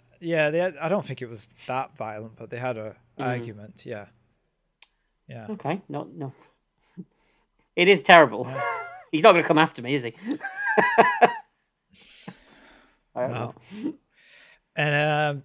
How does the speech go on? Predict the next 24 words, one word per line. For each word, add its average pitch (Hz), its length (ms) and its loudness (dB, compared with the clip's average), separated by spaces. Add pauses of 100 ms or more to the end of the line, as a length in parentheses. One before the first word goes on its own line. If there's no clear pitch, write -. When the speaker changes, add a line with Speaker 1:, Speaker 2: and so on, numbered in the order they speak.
Speaker 1:
two 175 160 -2
thousand 165 400 2
fourteen, 165 460 -2
Sony 175 540 -4
wanted 151 380 -8
to - 80 -18
do 147 140 -8
a 139 60 -6
Robin 151 380 -6
Hood 151 280 -10
universe. 127 840 -12 (1800)
Speaker 2:
That 143 160 -4
doesn't 120 240 0
surprise 110 540 -10
me. 110 160 -16 (640)
What, 208 180 0
what 226 160 8
would 220 100 0
the 226 80 4
universe 220 540 4
Speaker 1:
No. 208 120 2
Speaker 2:
entail? 202 340 0
Speaker 1:
S-, - 260 -16 (1400)
so 160 460 4